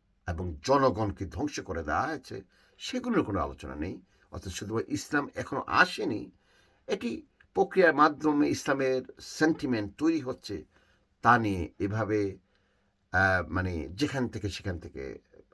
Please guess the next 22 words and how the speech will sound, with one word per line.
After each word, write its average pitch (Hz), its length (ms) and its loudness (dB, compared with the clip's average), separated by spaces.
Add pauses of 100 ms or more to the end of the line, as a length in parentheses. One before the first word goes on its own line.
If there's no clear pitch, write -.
আক্রমণাত্মক, 131 880 0 (120)
আহ, 73 180 -2
প্রশ্ন 101 680 -4 (560)
করা। 135 200 4
কিন্তু 233 240 -2
at 311 60 0
the - 160 0
same 240 140 -2
time - 400 -4 (400)
আমাদেরকেও 117 640 -2
খুলে 90 340 -6
বলতে 107 340 -4
হবে, 69 340 -6
পরিষ্কারভাবে 87 540 -4
বলতে 98 260 -6
হবে, 65 360 -10 (360)
it's - 220 -4
a 101 40 4
matter 127 220 2
of 92 80 -2
the 82 140 -10
court, 107 280 -4